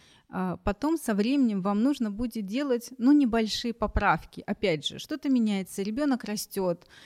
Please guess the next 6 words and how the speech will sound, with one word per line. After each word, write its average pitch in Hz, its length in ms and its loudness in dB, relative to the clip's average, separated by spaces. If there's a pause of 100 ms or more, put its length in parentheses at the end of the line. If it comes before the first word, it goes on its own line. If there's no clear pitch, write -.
(160)
а, 180 140 -2
вы, 220 160 0
возможно, 233 480 -2
выходите 214 560 -6
на 214 140 -2
работу, 185 720 -4